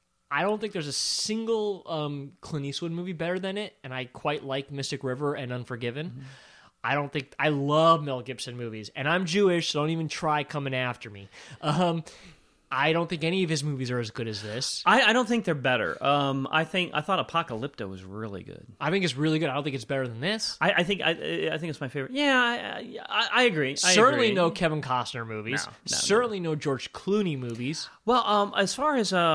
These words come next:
Speaker 2: uh, Clint Eastwood, I mean, uh, I thought American Sniper was amazing, and I thought Unforgiven was at least theoretically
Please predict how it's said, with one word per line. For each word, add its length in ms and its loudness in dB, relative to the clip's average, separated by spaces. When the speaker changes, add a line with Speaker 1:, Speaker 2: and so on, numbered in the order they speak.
Speaker 2:
uh, 480 0
Clint 280 0
Eastwood, 460 0
I 80 -2
mean, 200 -4
uh, 460 4
I 120 4
thought 180 2
American 380 4
Sniper 400 -2
was 180 -4
amazing, 640 -6
and 100 -4
I 80 -2
thought 400 0
Unforgiven 720 0
was 180 -2
at 120 -4
least 180 -4
theoretically 680 -2